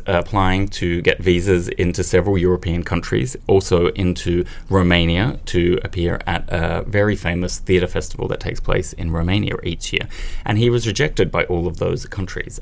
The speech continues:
And the reason why that is a bit of a punch in the gut for people in Kosovo is that they have been seeking visa liberalization and easier access into European countries.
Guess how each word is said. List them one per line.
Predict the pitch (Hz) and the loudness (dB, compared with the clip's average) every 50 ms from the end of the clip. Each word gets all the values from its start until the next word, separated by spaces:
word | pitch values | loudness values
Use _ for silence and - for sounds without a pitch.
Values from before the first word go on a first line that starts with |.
| - | -2
And | 101 92 90 92 87 - - - - - - - - - - | -2 0 0 0 -2 -4 -8 -12 -12 -12 -12 -12 -10 -4 -2
the | 104 | 2
reason | 98 123 147 139 143 123 | 4 6 6 6 4 4
why | 104 98 95 85 | 4 4 4 4
that | 87 95 101 - - - | 4 4 2 2 0 -4
is | - - 90 92 87 80 80 - | -4 -2 0 0 0 0 -2 -4
a | - 87 | -4 -2
bit | 87 87 | -2 -2
of | 87 82 | -2 -4
a | 85 | -6
punch | - - 90 82 - - | -6 -6 -6 -6 -4 -4
in | 87 90 | -4 -4
the | 80 | -2
gut | 80 85 85 - - - | -2 -2 -4 -4 -6 -8
for | - 92 | -8 -6
people | - 90 82 - - - | -2 -2 -2 -2 -2 -4
in | - 87 | -4 -4
Kosovo | 82 - 101 98 - 95 - - - - 107 - - - - - - - - - - | -2 0 0 0 0 -2 -4 -2 -4 -4 -4 -6 -8 -12 -12 -12 -12 -12 -10 -2 4
is | 107 95 92 87 95 - - | 6 6 6 6 2 -2 0
that | 82 87 82 80 82 - - - - | 0 2 2 2 2 -2 -4 -6 0
they | 90 87 85 | 2 2 2
have | 85 92 87 82 - | 4 2 0 0 0
been | 95 85 82 | 0 -2 0
seeking | 80 - - 117 107 - - 98 92 82 | -2 0 0 0 0 0 0 0 2 2
visa | 90 87 85 85 92 | 2 2 2 0 0
liberalization | 85 87 87 90 90 87 87 85 87 82 90 82 - - 95 95 107 113 | 0 0 0 -2 -2 -2 -2 -2 -2 -2 -2 -4 -2 -4 -4 -4 -4 -4
and | 98 - - | -4 -4 -6
easier | 90 87 85 80 87 85 82 85 - | -6 -6 -4 -4 -4 -4 -4 -2 -4
access | 85 82 - - - 92 - - | -4 -4 -6 -6 -8 -8 -8 -8
into | - - 92 82 - | -8 -8 -8 -6 -6
European | 90 92 104 - - - 80 85 - | -6 -6 -6 -6 -6 -8 -8 -8 -8
countries. | - - - - - - - 117 123 | -10 -10 -12 -10 -8 -6 -4 -4 -6